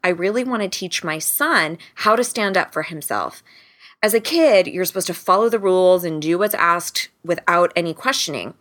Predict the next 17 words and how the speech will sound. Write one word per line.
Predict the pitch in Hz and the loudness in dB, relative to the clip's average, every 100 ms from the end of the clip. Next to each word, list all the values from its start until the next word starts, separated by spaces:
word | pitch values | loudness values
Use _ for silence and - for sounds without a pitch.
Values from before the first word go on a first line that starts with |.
| - - - - | -20 -20 -6 -2
But | 202 - | 0 2
how | 262 294 349 | 2 2 2
do | 349 | -2
you | 214 175 180 165 156 160 - | -4 0 0 2 2 0 -4
teach | - 170 - 175 | -4 -4 -2 -2
obedience | 165 202 262 247 165 156 160 - | -2 -2 -2 2 2 2 -2 -8
with | - | -6
discernment | - 156 - 175 185 175 139 165 - _ _ | -4 -2 0 0 0 0 -2 -4 -8 _ _
about | 175 165 123 135 - | 0 2 4 2 -4
manipulation? | 170 165 147 - 160 240 269 - - - - - - - 180 | -8 -6 -6 -4 -2 0 0 -4 -8 -12 -20 -20 -20 -6 -2
I | 180 - | -2 0
only | 214 254 269 | 0 0 -2
just | 175 233 262 - | 0 0 0 -2
learned | 185 190 170 156 | 0 0 0 0
this | 120 127 - | -2 0 -2
at | 165 156 | -2 -8
th-, | - | -10